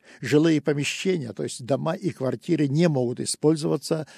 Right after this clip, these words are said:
для предоставления сексуальных услуг, ну и тому подобное. На деле же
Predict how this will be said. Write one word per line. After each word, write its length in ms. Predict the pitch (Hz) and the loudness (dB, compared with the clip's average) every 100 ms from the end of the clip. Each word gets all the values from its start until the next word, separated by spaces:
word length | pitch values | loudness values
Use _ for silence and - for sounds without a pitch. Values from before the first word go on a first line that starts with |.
| - | -4
для 220 | 131 143 | 0 0
предоставления 800 | - 127 135 - 117 127 135 139 | 0 -4 -4 -6 -4 -4 -4 -4
сексуальных 600 | 139 127 - 139 147 - | -6 -8 -8 -8 -8 -8
услуг, 480 | 185 - 127 107 - | -8 -8 -10 -12 -4
ну 120 | 175 | -2
и 180 | 202 147 | 0 -2
тому 260 | 139 120 120 | -2 -6 -4
подобное. 500 | 139 123 80 - - _ _ _ _ _ _ - | -4 -4 -8 -14 -20 _ _ _ _ _ _ -8
На 220 | 139 127 | -4 -2
деле 320 | 117 175 165 | 2 2 2
же 280 | - 95 - | -4 -10 -18